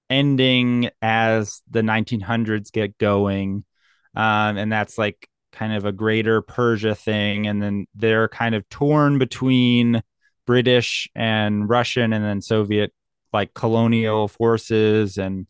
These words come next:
obviously oil is, like, a big thing. You know, there's another, like, there's the, there's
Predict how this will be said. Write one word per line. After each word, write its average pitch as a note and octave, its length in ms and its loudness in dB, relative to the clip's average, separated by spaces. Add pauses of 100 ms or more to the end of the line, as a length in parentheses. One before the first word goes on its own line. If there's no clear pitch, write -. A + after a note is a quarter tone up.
(400)
obviously G2+ 960 -4 (380)
oil B2+ 720 2
is, G#2+ 260 -2
like, G#2+ 160 -2
a G2+ 60 -8
big F#2 280 -4
thing. D3 640 0 (340)
You B2+ 80 -2
know, A#2 160 2
there's A#2 180 2
another, A#2 840 2 (400)
like, G#2+ 260 -2 (120)
there's G#2+ 340 -2
the, G2+ 500 0 (760)
there's G#2+ 400 -6